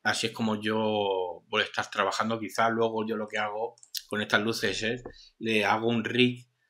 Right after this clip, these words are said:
a las luces para que siempre estén en los ojos, que siempre apunten al mismo sitio, etcétera. Si os gusta y, y queréis que os enseñe cómo haría yo este rig, pues darle muchos me gustas a, al vídeo y yo haré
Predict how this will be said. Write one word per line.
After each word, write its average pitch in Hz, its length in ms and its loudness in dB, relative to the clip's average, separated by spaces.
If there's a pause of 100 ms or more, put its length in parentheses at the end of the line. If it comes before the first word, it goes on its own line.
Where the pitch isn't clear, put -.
a 110 100 0
las 110 120 6
luces 113 320 0
para 110 280 2
que 98 80 -8
siempre 104 400 -4
estén 104 440 -6
en 95 280 -12
los - 180 -8
ojos, 143 560 -2
que - 80 -12
siempre 95 280 -8
apunten 92 320 -10
al 90 60 -18
mismo 95 220 -12
sitio, 139 500 0
etcétera. - 460 -6 (420)
Si 113 400 4
os 107 240 2
gusta 127 480 4
y, 123 160 4
y 117 440 2
queréis 120 360 2
que 117 220 4
os 113 320 0
enseñe 113 840 -4 (1500)
cómo 123 260 4
haría 117 220 4
yo 113 160 4
este 107 260 2
rig, 117 240 -2
pues 160 400 0
darle 180 520 -8
muchos - 220 -14
me 98 80 -12
gustas - 420 0
a, 101 340 2
al 120 240 0
vídeo 147 440 0
y 98 260 -2
yo 92 100 -2
haré 90 500 -4